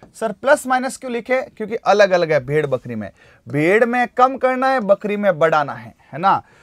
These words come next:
भेड़ में कम करना है, बकरी में बढ़ाना। अभी recently एक यूनिवर्सिटी थी, उसके अंदर सवाल था, उससे पहले सुपरवाइजर में सवाल था, उससे पहले अनेक बार ये क्वेश्चन आ चुका है। तो आप मुझे बताओ,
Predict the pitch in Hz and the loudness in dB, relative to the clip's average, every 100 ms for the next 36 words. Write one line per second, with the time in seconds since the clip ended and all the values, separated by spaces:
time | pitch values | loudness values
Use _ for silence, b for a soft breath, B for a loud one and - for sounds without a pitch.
0 | b - 139 165 208 226 220 233 240 - | b -6 2 6 6 6 4 4 2 0
1 | - 247 277 254 247 254 247 262 269 202 | 2 4 4 4 6 6 6 4 0 -2
2 | 196 214 196 190 214 - - 208 277 247 | -2 -2 0 0 -2 -2 0 0 0 -2
3 | - 285 254 269 - - 226 - - 165 | -2 -4 -2 -6 -2 4 4 4 -4 -4
4 | 196 226 254 240 180 208 247 b b - | -2 -4 -6 -4 -4 -4 -10 b b -8
5 | 214 - 269 240 254 196 190 208 180 165 | -8 2 2 2 0 2 2 2 2 2
6 | 202 b b - 220 - 247 240 247 240 | 2 b b -8 -4 2 2 4 2 2
7 | 220 - 294 285 233 254 254 202 185 190 | -4 4 6 6 6 2 0 2 2 4
8 | 220 226 - 240 240 233 - 190 240 285 | -2 -2 0 0 0 -4 -2 0 0 0
9 | 214 220 214 202 190 196 190 196 180 170 | 4 4 2 -2 -4 -4 -4 -4 -2 0
10 | 214 - b b b 233 - 185 220 233 | 0 -4 b b b -6 0 6 6 6
11 | 226 247 196 165 202 | 2 2 2 4 2